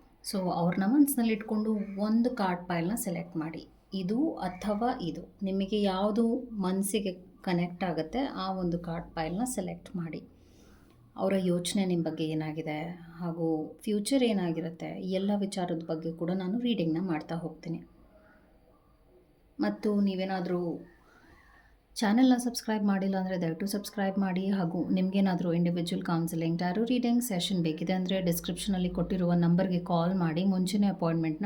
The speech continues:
ಪಡಿಬೇಕಾಗತ್ತೆ. ಒಂದು ಫೋನ್ ಮುಖಾಂತರನಾದ್ರೂ ತೊಗೋಬಹುದು ಅಥವಾ ನೀವು ಆಫೀಸ್ಗಾದ್ರೂ ಬಂದು ಪಡಿಬಹುದು. ನಿಮಗೆ ಯಾವುದು ಅನುಕೂಲ ಅನಿಸುತ್ತೆ ನೀವು ಮಾಡಬಹುದು.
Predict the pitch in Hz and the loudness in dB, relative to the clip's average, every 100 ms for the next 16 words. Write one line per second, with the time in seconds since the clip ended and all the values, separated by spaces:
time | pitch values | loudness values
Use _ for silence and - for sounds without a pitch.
0 | 202 165 160 170 - 156 165 - - - | 0 0 0 -6 -8 -8 -8 -10 -12 -16
1 | - - - - - 226 240 254 214 214 | -20 -20 -20 -10 4 6 6 6 2 2
2 | 214 214 214 208 214 208 208 220 202 202 | 0 0 0 2 2 4 2 2 2 4
3 | 202 208 262 262 254 185 180 165 165 175 | 4 2 4 2 2 2 2 2 0 -2
4 | 175 170 170 175 170 170 160 160 156 170 | -4 -2 0 0 2 0 0 -2 0 0
5 | 165 190 190 190 190 196 180 175 175 170 | 2 4 4 2 4 4 4 4 4 4
6 | 170 180 175 160 156 156 190 202 165 156 | 4 4 2 2 0 -2 0 2 2 0
7 | 160 151 156 151 160 - - | -4 -6 -6 -8 -8 -10 -14